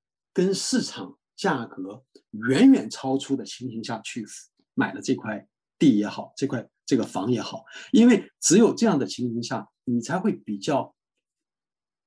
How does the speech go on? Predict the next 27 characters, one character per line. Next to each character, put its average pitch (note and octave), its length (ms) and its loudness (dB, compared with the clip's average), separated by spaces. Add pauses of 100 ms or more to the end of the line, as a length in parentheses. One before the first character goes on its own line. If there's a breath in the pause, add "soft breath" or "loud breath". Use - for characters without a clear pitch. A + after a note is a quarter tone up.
(340)
参 B3 380 2
与 E3+ 100 6
到 A#2 160 -2
这 B2 80 -8
个 A2 60 -8
市 - 160 -8
场 - 160 -12
进 G#2+ 160 -10
来， - 200 -16 (200 soft breath)
而 C3 220 0
不 D#3 120 -2
是 F#3+ 160 4
说 D#3 240 2
去 C#3 400 0 (720)
担 G#3+ 260 4
心 F#3 460 -4
或 D3+ 200 -2
者 A2 120 -8
是， A2 500 -10 (440)
啊， G#2+ 680 -10 (680)
怎 C3 100 4
么 C#3 60 8
样 C3+ 80 6
讲， - 180 -4
去 - 240 -6
预 B3 180 6
估 D#3+ 400 2